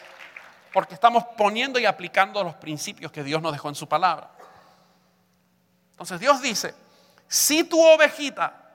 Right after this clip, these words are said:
da a luz su primer cordero, dáselo al Señor". Dios le dijo a Moisés, "Cuando entren en la tierra prometida, la primer ciudad será mía". Y luego cuando entraron con Josué,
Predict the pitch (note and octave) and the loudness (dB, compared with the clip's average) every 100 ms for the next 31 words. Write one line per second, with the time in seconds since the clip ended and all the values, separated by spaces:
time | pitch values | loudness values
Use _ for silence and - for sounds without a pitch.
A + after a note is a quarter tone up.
0 | _ _ E3 G#3 G#3+ A3 E3 - - F#3+ | _ _ 2 6 6 2 -4 -8 -10 -10
1 | F3 G3 G#3 G#3 G#3 A#3+ C4 D4 - - | -6 -4 0 0 2 2 2 -2 -12 -20
2 | - _ _ _ _ C3+ G#3 G#3+ - G#3+ | -20 _ _ _ _ 4 4 4 -2 -6
3 | G#3+ G#3 - - _ - D#3+ - D3 B2+ | -6 -8 -18 -20 _ -8 -6 -4 -6 -6
4 | C3 - _ - - - D#3 A#3+ B3 A#3+ | -10 -16 _ -20 -20 -10 -2 0 0 0
5 | G#3+ C4 - A#3+ A3+ A3+ A#3+ - C4 G#3 | 0 0 -2 -4 -2 0 -2 -6 -6 -6
6 | - - _ _ _ _ _ _ _ _ | -8 -10 _ _ _ _ _ _ _ _
7 | _ _ _ _ _ _ _ _ _ _ | _ _ _ _ _ _ _ _ _ _
8 | A#3 A#3+ A#3 A#3+ D#4 E4 E4 E4 D#4+ E4 | 4 6 4 4 4 2 0 -2 -2 -4
9 | - G3+ G3+ G3+ A#3+ A#3+ B3 A#3+ A#3 A3+ | -10 -4 0 0 -2 2 2 2 -2 -4
10 | A#3 F#3 F#3 F3 - - _ D#3+ E3 E3+ | -2 0 -2 -4 -20 -20 _ -2 -2 -2
11 | E3+ F#3+ B3 B3+ - C4 F#3+ F#3 - - | -6 -2 0 0 -4 0 2 2 -2 -20
12 | - _ - F3+ F3 E3+ C#3 C3 F3+ G3+ | -20 _ -4 0 2 0 -6 -6 -2 0
13 | D4+ D4+ B3+ G#3+ F#3 F3 B3+ C4 A3+ F#3+ | 2 2 0 0 -4 0 0 0 -2 -2
14 | F3 - E3 - E4+ A#3+ G#3+ | -2 -2 -2 -2 0 -2 -4